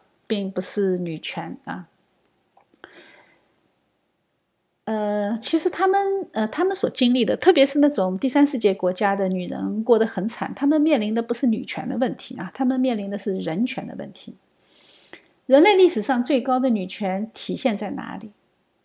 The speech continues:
我们去读一读中世纪的骑士宣言，最优秀、最勇敢的男人，愿意为了保护妇女和儿童而献上生命，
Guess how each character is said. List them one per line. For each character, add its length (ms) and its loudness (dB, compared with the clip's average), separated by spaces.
我 120 0
们 100 2
去 140 0
读 240 2
一 100 0
读 280 -2
中 280 0
世 220 -4
纪 180 -8
的 380 -4
骑 420 -2
士 300 -2
宣 420 0
言， 220 -10
最 300 2
优 200 6
秀、 280 0
最 240 -2
勇 320 -4
敢 180 -2
的 60 -8
男 260 -8
人， 180 -14
愿 260 2
意 60 -4
为 160 -2
了 80 0
保 200 -2
护 200 -4
妇 240 -4
女 180 -4
和 140 -2
儿 280 -2
童 240 -6
而 140 -4
献 260 -4
上 220 -8
生 300 -2
命， 280 -4